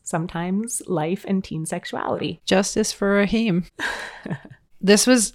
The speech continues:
Speaker 2: a very exciting episode. A lot happens, but the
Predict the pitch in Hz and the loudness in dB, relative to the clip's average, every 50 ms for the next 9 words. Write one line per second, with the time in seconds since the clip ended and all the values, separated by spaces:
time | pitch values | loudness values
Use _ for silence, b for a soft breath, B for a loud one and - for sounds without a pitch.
0 | - - 214 208 196 185 175 - 214 208 208 226 233 220 208 - - 196 180 180 | 0 4 6 6 6 6 6 8 10 10 12 12 10 8 8 6 6 6 6 8
1 | 170 - - 165 - - - 190 175 165 156 156 160 160 165 170 170 156 156 156 | 6 4 4 2 2 4 6 6 6 6 6 6 6 6 6 6 4 4 2 2
2 | - 156 156 160 151 - - - 151 151 156 156 B B B B B B B 180 | 2 2 0 0 0 -2 2 6 6 6 6 4 B B B B B B B 2
3 | 170 202 190 180 | 4 6 6 6